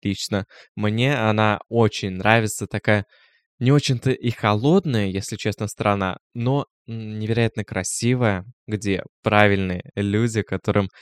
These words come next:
ничего особо от жизни не надо, но при этом они так кайфуют, что вы просто <laughs> не представляете. Ну, надеюсь, я, вы теперь представляете,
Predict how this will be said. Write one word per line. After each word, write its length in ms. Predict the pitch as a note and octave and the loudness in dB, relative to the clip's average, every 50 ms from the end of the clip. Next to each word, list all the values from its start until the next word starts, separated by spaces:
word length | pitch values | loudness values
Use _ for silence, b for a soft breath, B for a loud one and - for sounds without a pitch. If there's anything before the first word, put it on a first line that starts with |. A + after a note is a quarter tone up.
| B B B B B B | B B B B B B
ничего 540 | A2 G#2+ G#2+ A2 G#2 - - A2+ A2 A2+ G#2+ | -6 -2 -2 -2 -2 0 0 2 2 4 4
особо 440 | G2+ G2+ - - A#2 G2+ G2+ A2+ A2 | 4 2 2 0 0 2 2 0 0
от 220 | - A2 A2 - | 2 0 -2 0
жизни 300 | - B2 A#2+ A2 A#2+ A#2+ | -2 -4 -2 -2 -4 -4
не 120 | A#2 A#2+ B2+ | -4 -4 -2
надо, 280 | C3+ C#3+ C#3+ C3 C3 | 0 0 0 0 0
но 140 | A#2+ A#2 A2 | -2 -2 -2
при 180 | - A#2+ B2 B2 | -2 0 0 0
этом 260 | A#2+ - A#2+ A2+ A2 | 0 0 -2 -2 -2
они 200 | A2 A2 A2 G#2+ - _ - | -2 -2 -4 -6 -8 _ -4
так 180 | D3+ D#3 E3 - _ _ | -2 -2 -2 -4 _ _
кайфуют, 920 | - - D3 C#3 C3+ C3 - _ - C3+ C3 B2+ B2+ B2 B2 A#2+ A#2+ A#2 - - | -6 -4 -4 -2 -4 -6 -8 _ -2 0 0 2 2 0 0 -2 -2 -4 -6 -10
что 320 | - - - - C3 C3 - - _ B B B B B | -16 -12 -8 -6 -6 -6 -6 -10 _ B B B B B
вы 240 | B G2+ G#2 A#2 C3 | B -4 -2 -2 -2
просто 500 | - _ - G#2 G#2+ - - - A2+ - | -4 _ -4 -4 -4 -2 -2 -2 -2 -2
<laughs> 240 | - A#2 A2+ A2+ G#2+ | -2 -4 -6 -6 -4
не 140 | A2 A2 G#2+ | -4 -2 -2
представляете. 600 | - G#2+ G#2+ - - A2+ G#2 F#2+ F2+ F2+ - - | -2 -2 -4 -2 0 0 0 0 -2 -4 -6 -6
Ну, 100 | A#2 A#2+ | -4 -2
надеюсь, 460 | B2 B2 A#2+ A2 A#2+ A2+ - - - _ _ _ | 0 0 0 2 0 0 -2 -4 -10 _ _ _
я, 240 | _ - G#2 G#2+ - | _ -6 -4 -4 -4
вы 200 | - G#2+ G#2+ A2 | -6 -8 -10 -10
теперь 320 | - - - - G#2+ - - | -10 -8 -4 -2 -2 -2 -4
представляете, 760 | - G#2 - - - G2+ A2+ C3 D3+ E3 - - - - - | -6 -12 -10 -8 -6 -4 -2 0 0 -2 -2 -4 -8 -10 -10